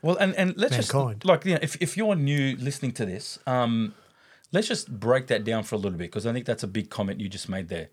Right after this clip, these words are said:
Speaker 2: Yeah.
Speaker 1: That he flooded the whole earth, which, by the way, and, and look, it will come up in our podcasts. Um,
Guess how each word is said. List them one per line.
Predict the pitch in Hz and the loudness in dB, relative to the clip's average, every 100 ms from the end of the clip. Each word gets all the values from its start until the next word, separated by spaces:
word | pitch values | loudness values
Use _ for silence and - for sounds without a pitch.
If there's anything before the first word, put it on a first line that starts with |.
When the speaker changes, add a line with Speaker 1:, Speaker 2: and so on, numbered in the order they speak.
| - | -8
Speaker 2:
Yeah. | 135 117 - | -8 -8 -8
Speaker 1:
That | - | -2
he | 110 | -2
flooded | - 139 170 220 | -2 0 0 2
the | 175 | -2
whole | - - 113 | 0 0 2
earth, | 104 92 - | -2 -2 -4
which, | 262 - 117 | -4 -4 2
by | 131 127 | 4 4
the | 101 | 2
way, | 92 95 73 92 143 _ - - - _ - | 0 0 -2 -8 -10 _ -20 -20 -20 _ -4
and, | 113 110 | -2 0
and | 117 117 | 0 0
look, | 117 | 0
it | 117 | 0
will | 110 | -2
come | - 156 | 0 2
up | 147 120 | 2 2
in | |
our | 107 | 0
podcasts. | 98 - 107 - 95 - - - - | 0 0 -2 0 -2 -2 -6 -8 -4
Um, | 104 90 87 85 | -4 -4 -4 -6